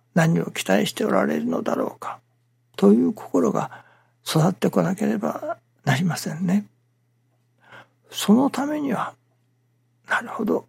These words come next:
神様がおられるという神様の存在を信じるか信じないかという世界から、神様の存在はもう当然のこととして、その先の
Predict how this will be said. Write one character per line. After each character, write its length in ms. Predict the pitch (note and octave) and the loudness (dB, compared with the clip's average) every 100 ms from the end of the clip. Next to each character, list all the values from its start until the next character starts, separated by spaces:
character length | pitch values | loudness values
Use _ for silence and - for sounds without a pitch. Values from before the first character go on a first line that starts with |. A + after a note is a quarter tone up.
| _ _ | _ _
神 220 | - E3 | -2 0
様 320 | - D3+ D#3+ | 0 -4 -2
が 120 | F3 - | -2 -2
お 100 | - | -2
ら 160 | - | -2
れ 140 | - - | -4 -6
る 100 | - _ _ _ _ _ _ _ | -10 _ _ _ _ _ _ _
と 200 | - F3 | 0 4
い 180 | F3+ - | 6 6
う 60 | G#3 - - - _ - | 4 0 -16 -20 _ -2
神 220 | - E3+ | 4 4
様 260 | D3 C#3+ C#3+ | 2 0 2
の 320 | D#3 E3+ - | 2 0 -4
存 360 | - - G#3 G#3+ | -2 4 6 6
在 280 | A3 A3+ A3 | 4 2 4
を 220 | A3 - | 2 0
信 320 | - F#3 G#3 | 0 2 2
じ 140 | F#3 | 2
る 160 | F3+ G3 | -2 -2
か 180 | G3 - | -4 -6
信 280 | - - G#3 | -6 -2 -2
じ 160 | G3+ G3+ | -2 -6
な 140 | - | -8
い 100 | - | -10
か 200 | - - - _ _ | -16 -20 -20 _ _
と 180 | F3 G3 | 4 6
い 160 | A3+ | 6
う 60 | A3+ | 2
世 160 | - | -2
界 260 | B3 - - | -2 -2 -4
か 160 | - - | -6 -10
ら、 160 | - - _ _ _ _ | -10 -16 _ _ _ _
神 200 | - D#3+ | 0 0
様 240 | D#3+ D#3+ D3+ | 2 0 2
の 140 | E3 | 2
存 260 | D3 E3 F#3 | 2 4 4
在 240 | F#3 G3 | 4 2
は 120 | G3 F#3+ | 4 4
も 280 | G3+ A3+ | 4 2
う 40 | F#3 | -2
当 220 | - G#3 | -2 0
然 260 | A#3 C4+ C4+ | 2 0 0
の 120 | B3 | -4
こ 120 | - | -6
と 140 | - G#3+ | -6 -6
と 160 | - | -6
し 80 | - | -10
て、 220 | - - | -12 -16
そ 160 | - G3 | -2 2
の 140 | G3+ | 2
先 320 | G3+ F3+ - B3+ | 2 -2 -2 0
の 180 | G#3+ | 0